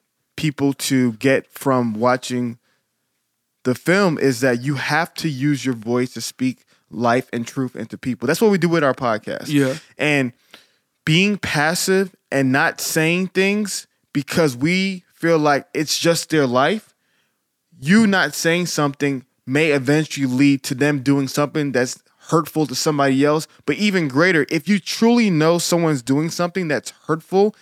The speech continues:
Speaker 1: it's hurting that individual who,
Speaker 2: Yeah.
Speaker 1: who's doing that action.
Speaker 2: Yeah.
Speaker 1: Even more than it's hurting the other person.
Speaker 2: Yeah.
Speaker 1: And so it's just so important, man, that we use our voice in twenty eighteen to, to speak truth in life and not to succumb to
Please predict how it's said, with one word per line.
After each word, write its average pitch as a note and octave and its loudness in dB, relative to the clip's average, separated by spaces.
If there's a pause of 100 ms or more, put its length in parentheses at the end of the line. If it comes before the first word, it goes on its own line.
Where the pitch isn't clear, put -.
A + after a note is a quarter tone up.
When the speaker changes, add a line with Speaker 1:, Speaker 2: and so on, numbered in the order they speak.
(320)
Speaker 1:
it's E3 -2
hurting F3 -2
that C#3+ -4
individual B2 -2
who, C3 -6
Speaker 2:
Yeah. D3 2
Speaker 1:
who's C#3 2
doing B2+ -2
that A2+ -6
action. - -8 (200)
Speaker 2:
Yeah. C#3 -2 (120)
Speaker 1:
Even E3+ 2
more D3 4
than C#3 2
it's B2+ -2
hurting C#3 -2
the B2+ -2
other A2+ -2
person. A#2 -6
Speaker 2:
Yeah. C3+ 0
Speaker 1:
And - -4
so D3 4
it's D#3+ 2
just F3+ 0
so C#3+ 4
important, B2 0
man, A2 -2
that A#2 0
we A#2+ 0
use B2 2
our A2+ 2
voice A2 -2
in G#2+ -10
twenty B2 -4
eighteen A2+ -6
to, G2+ -4 (220)
to B2 -6
speak C#3+ 0
truth - 0
in A2 -2
life C3 0 (600)
and C3 2
not C3 0
to A#2+ 0 (100)
succumb C3+ -2
to - -10